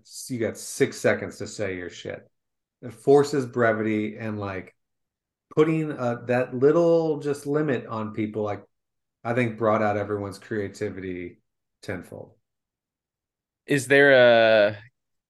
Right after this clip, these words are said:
Speaker 2: 'cause then it went to what, two eighty f-, for an X?
Speaker 1: Yeah, and now it's basically, like,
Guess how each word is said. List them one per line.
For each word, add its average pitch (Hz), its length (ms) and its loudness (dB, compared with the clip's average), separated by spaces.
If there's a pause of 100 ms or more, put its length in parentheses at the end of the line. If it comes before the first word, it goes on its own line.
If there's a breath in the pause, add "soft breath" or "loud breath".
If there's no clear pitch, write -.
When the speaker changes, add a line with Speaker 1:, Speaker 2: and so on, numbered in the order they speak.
(120)
Speaker 2:
'cause 135 140 -6
then 156 240 0
it 127 100 0
went 127 200 -2
to 123 120 -6
what, 110 300 0
two 127 220 -4
eighty 131 520 -2 (840)
f-, - 100 -18 (100)
for - 160 2
an 127 160 4
X? 135 480 0 (180)
Speaker 1:
Yeah, 120 360 2
and 110 220 -4
now 120 260 0
it's 113 120 -4
basically, 110 460 -2
like, 92 340 -8